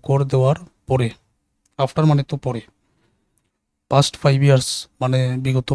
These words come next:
পাঁচ বছরের, বিগত পাঁচ বছরের এখানে চলতি বছরের নেই। দুই লক্ষ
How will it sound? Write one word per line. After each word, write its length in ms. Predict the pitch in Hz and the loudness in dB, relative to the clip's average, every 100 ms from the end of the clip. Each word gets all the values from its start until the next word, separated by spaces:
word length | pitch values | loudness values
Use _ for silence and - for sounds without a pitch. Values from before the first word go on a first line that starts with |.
| 139 | -2
পাঁচ 120 | 135 - | -2 -2
বছরের, 360 | - 127 143 - _ _ _ _ _ _ _ _ 135 | -2 -2 -4 -6 _ _ _ _ _ _ _ _ -4
বিগত 220 | 131 135 151 | 0 2 2
পাঁচ 120 | 139 - | 0 -2
বছরের 280 | 143 143 135 127 | -4 -2 0 0
এখানে 200 | 131 131 - | 0 -2 -4
চলতি 220 | 127 139 | -4 -2
বছরের 360 | 135 - 135 131 127 | -2 0 -2 0 0
নেই। 120 | 147 175 _ _ _ - 135 | -2 -6 _ _ _ -6 2
দুই 100 | 139 143 | 4 4
লক্ষ 160 | - | 4